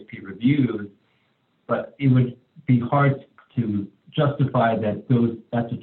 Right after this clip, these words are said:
truly homogeneous group. I mean, the picu patients are very different than the hemoc. So I think going forward, a next logical step would start to be what's unique about the picu patients, what's unique about the nicu, really start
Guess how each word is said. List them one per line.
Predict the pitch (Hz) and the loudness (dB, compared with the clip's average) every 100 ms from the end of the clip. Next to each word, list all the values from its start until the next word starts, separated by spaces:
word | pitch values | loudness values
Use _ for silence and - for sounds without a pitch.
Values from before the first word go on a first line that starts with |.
| - | 0
truly | 127 113 | 0 2
homogeneous | - 110 98 104 101 98 90 - | -2 0 -2 -2 -2 -2 -4 -10
group. | 113 107 98 | -8 -6 -8
I | |
mean, | 90 92 | -12 -14
the | |
picu | 95 135 131 - 120 110 | -4 0 0 2 0 0
patients | - 110 - 101 | -4 -8 -8 -10
are | 101 | -10
very | 101 117 113 | -4 -4 -4
different | 104 - 98 95 | -8 -10 -12 -12
than | 92 | -16
the | 92 120 | -16 -10
hemoc. | 117 101 104 - - _ _ _ _ _ _ - | -8 -8 -10 -14 -18 _ _ _ _ _ _ -2
So | 143 | 2
I | 135 | 2
think | 170 175 127 - | 2 0 0 0
going | 143 127 113 - - | 4 4 2 -4 -6
forward, | 196 160 127 110 110 104 - - _ | -2 0 0 0 0 -2 -6 -14 _
a | 131 | 2
next | 120 120 117 131 | 4 4 0 -4
logical | 117 113 - - - | -2 -2 -6 -12 -6
step | 120 - | -4 -4
would | - | -8
start | - - - | -6 -4 -4
to | |
be | 104 110 104 104 - _ _ _ _ _ _ _ - | -4 -4 -4 -6 -12 _ _ _ _ _ _ _ -2
what's | 135 139 - | 0 0 2
unique | 131 123 120 | 4 6 4
about | 104 104 | -2 -4
the | 101 | -6
picu | - 127 - 117 - | -2 -2 0 -6 -6
patients, | 87 85 90 92 | -8 -8 -14 -12
what's | 113 113 - | -6 -6 -4
unique | 110 104 101 | -4 -4 -4
about | 98 98 | -4 -4
the | 95 | -4
nicu, | 98 101 - 90 95 | -2 -2 -6 -10 -10
really | 117 123 117 | -6 -4 -6
start | - 110 - | -6 -6 -6